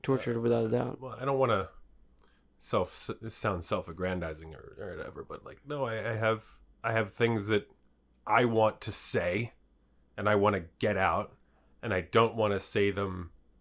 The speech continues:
Speaker 2: without that, I don't know, blanket of fiction.
Speaker 1: Yeah.
Speaker 2: You know what I mean? And,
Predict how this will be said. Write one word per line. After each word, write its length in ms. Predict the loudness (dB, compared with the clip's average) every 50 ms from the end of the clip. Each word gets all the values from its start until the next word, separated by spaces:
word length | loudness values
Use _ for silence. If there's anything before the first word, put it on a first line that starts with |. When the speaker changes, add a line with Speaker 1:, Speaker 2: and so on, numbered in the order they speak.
| _ _ _ _ _ _ _ _ _ _ _ _ _ _ _ _ _ _ _ _ _ _ _ _ _ _ -4
Speaker 2:
without 560 | -2 -2 0 0 0 0 0 -2 -4 -6 -6
that, 320 | -4 -4 -4 -4 -8 -10 -14 _ _ _ _ _ _ _ _ _ _ _ _ _ _ _
I 60 | -8
don't 100 | -6 -4
know, 180 | -4 -4 -6 -8 -12 _
blanket 680 | -16 -14 -12 -8 -8 -6 -6 -6 -6 -6 -8 -10 -10 -12 _ -8
of 540 | -6 -4 -4 -4 -6 -8 -12 -18 -18 -20 -20 _
fiction. 440 | _ -6 -6 -4 -4 -6 -10 -14 -16 -18 _ _ _ _ _ _
Speaker 1:
Yeah. 240 | -2 0 0 0 0 -2
Speaker 2:
You 60 | -2
know 80 | -2
what 80 | -2 -2
I 40 | -2
mean? 260 | -2 -4 -4 -6 -6
And, 240 | -8 -8 -8 -8